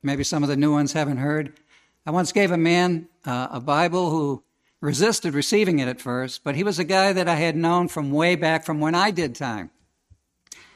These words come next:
And he was, uh, he had been out Midwest in Leavenworth. He was doing a lot of heavy time. He was such a dangerous individual, they put him in the maximum security unit in his own cell.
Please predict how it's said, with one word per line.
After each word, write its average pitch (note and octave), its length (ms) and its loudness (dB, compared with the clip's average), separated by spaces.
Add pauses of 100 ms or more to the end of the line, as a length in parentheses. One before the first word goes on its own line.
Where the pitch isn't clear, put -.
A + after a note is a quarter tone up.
(120)
And D3 140 -2
he D#3+ 160 2
was, D#3 360 0
uh, D3 200 0
he C#3+ 100 -4
had C3 140 -6
been C3+ 160 -6
out D#3+ 280 -4 (160)
Midwest D3 600 -2
in B2 80 -14
Leavenworth. D3 540 -4
He F#3 120 -4
was F3+ 140 -4
doing E3 240 -2
a C#3 80 -2
lot D3 180 -2
of C3+ 60 -8
heavy C#3 220 -6
time. C#3 340 -8 (240)
He F#3 80 -2
was F#3 140 -2
such C4 180 -2
a G#3+ 80 -2
dangerous F#3 480 -2
individual, C#3+ 560 -4
they C#3 100 -4
put E3 220 -6
him E3 80 -4
in D3+ 80 -2
the C#3+ 60 -4
maximum F3+ 420 -2
security E3 480 -6
unit D3 320 -2 (220)
in E3 120 2
his D#3 160 0
own F3 220 4
cell. C#3+ 440 -4